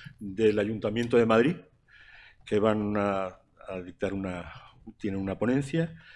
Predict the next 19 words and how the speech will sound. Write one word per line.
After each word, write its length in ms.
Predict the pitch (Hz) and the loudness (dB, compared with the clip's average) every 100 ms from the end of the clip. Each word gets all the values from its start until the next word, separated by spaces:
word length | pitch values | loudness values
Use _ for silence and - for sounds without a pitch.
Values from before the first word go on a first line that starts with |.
| - - - | -20 -20 -14
del 920 | - 107 123 120 117 117 110 107 104 | -6 6 10 10 10 8 4 0 -2
Ministerio 840 | 104 107 120 120 120 147 147 151 | -6 -2 2 2 6 8 8 8
de 140 | 139 131 | 6 6
Transporte, 640 | 127 117 - 139 139 139 | 2 0 2 2 4 2
Movilidad 480 | 120 110 110 107 120 | 2 2 0 2 2
y 80 | 117 | 2
Agenda 320 | 107 120 113 | 0 0 0
Urbana, 400 | 107 123 139 180 | 4 4 4 0
que 60 | - | -6
también 340 | 107 101 107 | -6 -4 -4
van 180 | 101 101 | -4 -4
a 240 | 98 90 | -4 -6
participar, 760 | - 92 - - - 131 - - - - - - - - - _ | -6 -8 -8 -8 0 0 0 -12 -20 -20 -20 -20 -20 -20 -20 _
de 960 | 110 113 123 123 120 117 113 113 107 113 | -6 4 8 8 8 8 8 6 4 2
la 80 | |
organización 720 | 120 120 117 117 - 143 151 151 | 2 4 2 2 2 2 2 0
ecodes, 680 | 123 123 156 139 113 - - - - - - - | -2 6 8 8 4 -2 -12 -18 -20 -20 -20 -10
que 80 | 113 | -4
también 760 | 117 110 120 120 117 110 - | -2 2 4 4 2 -4 -8